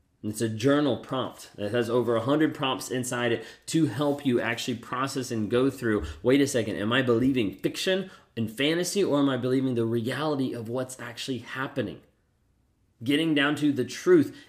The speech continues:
is essential. Having a good support system, everything that's gonna help to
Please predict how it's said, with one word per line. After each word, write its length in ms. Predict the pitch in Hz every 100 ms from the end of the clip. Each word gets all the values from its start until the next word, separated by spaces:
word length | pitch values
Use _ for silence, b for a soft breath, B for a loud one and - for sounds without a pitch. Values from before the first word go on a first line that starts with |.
| B
is 400 | 147 147 143 -
essential. 540 | 127 - 139 139 120 90
Having 320 | 120 135 143
a 60 | 123
good 200 | 147 147
support 480 | - 117 165 156
system, 400 | - 135 - 95 B B B
everything 420 | 135 151 175 175 165
that's 160 | 147
gonna 220 | 156 127
help 320 | 123 139 - -
to 460 | 123 117 113 110